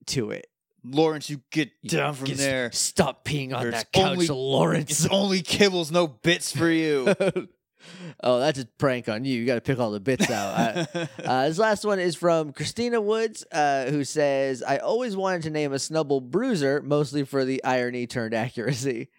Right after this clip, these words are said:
Speaker 2: <laughs>
Speaker 1: Um, yeah, I like a, I like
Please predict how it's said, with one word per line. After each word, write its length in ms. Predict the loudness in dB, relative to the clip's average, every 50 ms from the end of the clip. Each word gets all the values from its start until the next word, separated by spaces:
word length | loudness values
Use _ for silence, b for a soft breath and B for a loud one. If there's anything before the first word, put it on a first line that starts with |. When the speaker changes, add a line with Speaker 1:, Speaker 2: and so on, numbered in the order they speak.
| _ _ -12
Speaker 2:
<laughs> 800 | -12 -12 -10 -12 -14 -14 -12 -14 -10 -10 -8 -10 -10 -12 _ -2
Speaker 1:
Um, 640 | 0 2 2 2 2 2 2 2 0 -2 -4 -8 -12 -12
yeah, 440 | -10 -4 -2 0 0 2 0 0 0
I 160 | 0 -2 0
like 320 | 0 0 0 -2 -2 0 0
a, 260 | 0 2 2 0 0
I 60 | -2
like 140 | -2 -2 -2